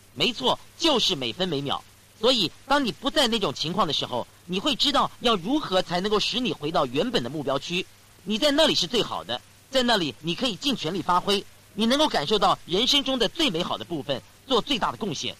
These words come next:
是在一个持续不断的基础下，而不是在一个时点希望能再重新获得的这种情况下。你看，这有一部分是非常有智慧的，有一部分是要了解在人生这场游戏中的目标。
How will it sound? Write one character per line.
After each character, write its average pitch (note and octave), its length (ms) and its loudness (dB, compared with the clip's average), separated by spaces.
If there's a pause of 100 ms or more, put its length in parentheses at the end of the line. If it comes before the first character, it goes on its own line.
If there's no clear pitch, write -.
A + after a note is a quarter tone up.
(360)
是 D4 180 0
在 C#4+ 140 4
一 G#3+ 100 2
个 G#3 100 2
持 - 240 2
续 C4+ 160 0
不 G#3 160 -6
断 C4 160 0
的 D#3 60 -4
基 G3+ 180 -6
础 A2 160 -10
下， A#2+ 240 -4 (340)
而 A#3+ 140 2
不 D4 100 -2
是 C#4 160 4
在 C#4 160 2
一 G3 100 0
个 F3+ 100 -2
时 A3 220 -2
点 C3 220 -2 (240)
希 D4+ 240 0
望 D4 300 2
能 D#3 220 -6
再 C4 220 0
重 F3 220 -4
新 C4+ 200 -2
获 C4+ 240 2
得 C#3 140 -2
的 C#3+ 80 -2
这 E3+ 140 -2
种 A#2 120 -6
情 A#2+ 180 -12
况 C3+ 160 -4
下。 G#2+ 220 -6 (380)
你 E3 100 -4
看， A#3+ 240 0 (260)
这 D4 120 0
有 G#3 120 2
一 F#3+ 120 -4
部 B3+ 180 -2
分 G3 160 -2
是 F#3+ 120 -4
非 D4+ 220 -2
常 D#3+ 160 -2
有 G#2+ 100 -6
智 E3 180 -2
慧 A2+ 180 -6
的， E2 140 -14 (400)
有 G3 100 2
一 C4+ 120 4
部 C#4 160 0
分 A3 260 2
是 - 140 -4
要 B3+ 100 4
了 G#3 240 4
解 D3 220 0
在 A3 180 0
人 E3+ 220 0
生 C#4 180 2
这 C4+ 100 2
场 D#3 160 -2
游 B2+ 160 -2
戏 G3 160 -4
中 E3+ 140 -6
的 C3 60 -8
目 B2 140 -12
标。 D#3+ 260 0